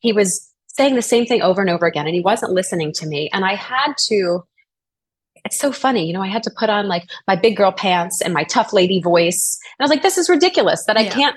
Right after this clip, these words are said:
Speaker 1: actually just come to the table and just have a conversation and you listen to what I'm saying, that I have to put on some sort of other persona for you to listen to what I'm saying." So, um, yeah, I mean, I, I'm, I'm not surprised that, you know,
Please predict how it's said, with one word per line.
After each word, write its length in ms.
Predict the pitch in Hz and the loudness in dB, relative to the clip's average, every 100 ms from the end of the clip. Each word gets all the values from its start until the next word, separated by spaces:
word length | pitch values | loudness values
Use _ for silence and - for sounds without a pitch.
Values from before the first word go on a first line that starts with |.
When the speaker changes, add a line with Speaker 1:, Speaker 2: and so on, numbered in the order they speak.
| - | -2
Speaker 1:
actually 320 | 226 - 226 | -2 2 2
just 240 | 202 196 - | 2 -4 0
come 220 | 262 294 | 0 0
to 80 | 294 | -2
the 80 | |
table 320 | - 247 220 196 | 2 2 4 2
and 100 | 180 | 0
just 160 | 170 | 0
have 160 | 220 247 | 0 0
a 40 | |
conversation 680 | 254 220 185 170 175 - 175 | 0 -2 -2 -2 -2 -2 -2
and 140 | 180 | -2
you 100 | 180 | -2
listen 320 | 180 214 269 | 0 0 0
to 100 | 220 | 0
what 140 | 190 185 | 0 0
I'm 160 | 170 | 0
saying, 380 | 180 220 214 190 | -2 0 2 2
that 100 | 175 | 0
I 60 | 175 | 0
have 240 | 185 202 | 0 -2
to 120 | 190 180 - - _ _ | -2 -6 -10 -20 _ _
put 220 | - 294 | 2 4
on 260 | 277 262 247 | 4 4 2
some 300 | - 240 247 | 0 0 0
sort 320 | - 240 226 | 2 2 4
of 80 | 208 | 2
other 500 | 208 196 190 185 180 _ _ _ _ _ | 2 4 4 2 -2 _ _ _ _ _
persona 540 | 254 240 - 254 233 165 | 0 0 2 2 2 0
for 160 | - | 0
you 160 | 226 247 | 0 2
to 100 | 269 | 0
listen 340 | 247 262 254 240 | 0 0 -2 0
to 100 | 247 | 0
what 140 | 247 | 2
I'm 160 | 233 240 | 0 -2
saying." 480 | 277 294 180 - | -4 -2 -2 -4
So, 420 | - 240 226 214 208 - - - | -2 2 2 2 -2 -10 -14 -2
um, 220 | 226 220 | 2 2
yeah, 240 | 208 262 233 | 0 2 2
I 80 | 220 | 2
mean, 160 | 220 | 0
I, 380 | 202 202 196 151 _ _ _ - | 0 0 -2 -4 _ _ _ -10
I'm, 460 | - - 240 240 - | -6 -2 0 -2 -2
I'm 140 | 233 | 0
not 180 | 254 247 | 0 -2
surprised 580 | 214 - 208 180 175 - | -4 0 2 2 0 -2
that, 240 | 165 156 | -2 -2
you 100 | 185 | -4
know, 280 | 160 151 - | -6 -6 -8